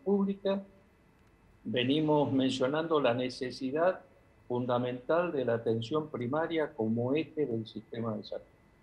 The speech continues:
Y esto es muy lindo en el discurso, pero en la práctica esto no sucede. Y entonces creo que ahí, eh, en estas tres cosas que le manifiesto, estaría alguno de los aspectos fundamentales de la reforma.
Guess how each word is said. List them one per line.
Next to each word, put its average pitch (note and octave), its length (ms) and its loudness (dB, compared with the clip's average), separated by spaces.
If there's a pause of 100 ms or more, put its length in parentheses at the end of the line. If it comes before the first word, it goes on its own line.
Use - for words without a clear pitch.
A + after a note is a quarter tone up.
(460)
Y F3 120 2
esto D3+ 720 4
es C3 100 0
muy E3 180 -4
lindo F3 260 0
en C3+ 60 2
el C#3 100 -2
discurso, D3 680 -6
pero A#2 200 -2
en A#2 60 -2
la B2 140 0
práctica C3 1000 0
esto A#2 380 -4
no C3 200 0
sucede. - 500 -4 (680)
Y C3 100 0
entonces F3 480 0
creo E3 360 2
que C#3+ 100 4
ahí, E3 440 2
eh, A#2 280 2
en A2+ 100 0
estas C#3 360 -2
tres D3+ 280 -4
cosas D3+ 380 -2
que A#2+ 80 -6
le A#2 100 -6
manifiesto, D#3 800 -4 (380)
estaría C3 540 2
alguno C#3+ 480 2
de A#2+ 80 0
los A#2 180 -2
aspectos A#2 460 -4
fundamentales A2 640 0
de G#2+ 100 0
la G#2 100 2
reforma. G#2 400 -8